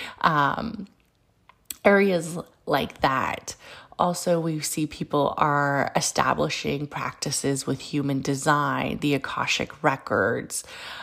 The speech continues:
um, Buddhism. There's so many modalities and there's so many structures that you can find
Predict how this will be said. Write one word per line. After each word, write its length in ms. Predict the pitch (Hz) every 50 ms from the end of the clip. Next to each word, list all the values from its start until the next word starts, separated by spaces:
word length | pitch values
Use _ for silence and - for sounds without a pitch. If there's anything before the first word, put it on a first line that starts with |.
| - - _ _ -
um, 720 | 175 160 156 151 147 147 143 143 139 143 143 143 139 139 -
Buddhism. 1120 | - 175 180 160 160 156 147 139 147 143 135 135 139 135 135 135 131 127 127 127 117 - - - - - - - - - _ _ -
There's 420 | - - - 190 190 190 180 -
so 440 | - - - - - 226 214 214 214
many 360 | 202 190 190 180 170 156 151
modalities 1000 | 147 151 151 151 147 - 151 139 143 151 160 151 143 - - - - - 156 -
and 140 | 147 143 147
there's 220 | 151 151 143 143
so 440 | - - - - - 175 165 170 170
many 300 | 170 170 160 151 147 143
structures 1000 | 139 - - - - - 131 135 - - - - 143 139 123 139 135 135 - -
that 280 | - - - - - -
you 380 | 151 151 156 151 151 147 143
can 580 | 143 - - - 139 131 127 120 - - - - - - - - - -
find 720 | - - - - 185 185 180 170 160 143 131 127 - -